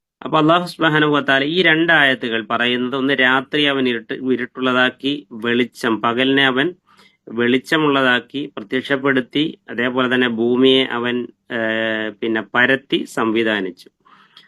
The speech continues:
അപ്പൊ ഒന്ന് വ-, അല്ലാഹു സുബ്ഹാനഹു വ തആല പകലിൽ സൂര്യനെ കൊണ്ട് ചെയ്ത അനുഗ്രഹം, രാത്രിയിൽ, ആ, സൂര്യനെ സ-, നമ്മൾ കാണുന്നില്ല, സൂര്യൻ അസ്തമിച്ചു പോകുന്നു, ഇരുട്ടാണ്,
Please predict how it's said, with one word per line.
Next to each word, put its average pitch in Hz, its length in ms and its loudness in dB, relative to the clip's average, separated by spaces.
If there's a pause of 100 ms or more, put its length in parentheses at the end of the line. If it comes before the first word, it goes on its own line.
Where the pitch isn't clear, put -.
(180)
അപ്പൊ 165 220 -2
ഒന്ന് 185 460 2
വ-, 160 320 -2
അല്ലാഹു 160 300 2
സുബ്ഹാനഹു 156 320 0
വ - 20 -6
തആല 156 140 4
പകലിൽ 143 640 0
സൂര്യനെ 139 600 2
കൊണ്ട് 135 280 -2
ചെയ്ത 127 220 -2
അനുഗ്രഹം, 117 600 -4
രാത്രിയിൽ, 120 680 0 (960)
ആ, 123 140 0
സൂര്യനെ 117 400 2
സ-, - 120 -8
നമ്മൾ 120 480 -2
കാണുന്നില്ല, 113 640 0
സൂര്യൻ 117 260 -6
അസ്തമിച്ചു 117 440 -2
പോകുന്നു, 113 500 -2
ഇരുട്ടാണ്, 113 560 0